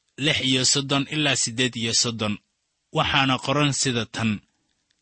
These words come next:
Waxaa jirtay nebiyad Anna la oran jiray, ina Fanu'eel, oo ahayd qoladii Aseer. Wayna da'weynayd, nin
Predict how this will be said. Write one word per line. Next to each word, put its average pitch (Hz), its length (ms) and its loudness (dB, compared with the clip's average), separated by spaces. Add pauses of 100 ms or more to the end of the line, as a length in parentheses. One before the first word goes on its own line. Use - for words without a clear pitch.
(1700)
Waxaa 156 400 4
jirtay 131 500 0 (120)
nebiyad 139 600 2 (460)
Anna 151 340 4 (120)
la 135 200 -2
oran 139 400 2
jiray, 113 340 2 (840)
ina 151 260 2
Fanu'eel, 107 720 0 (200)
oo 135 220 0
ahayd 127 480 0
qoladii 139 520 2 (480)
Aseer. 131 460 2 (1400)
Wayna 165 320 2
da'weynayd, 113 800 2 (300)
nin 156 220 0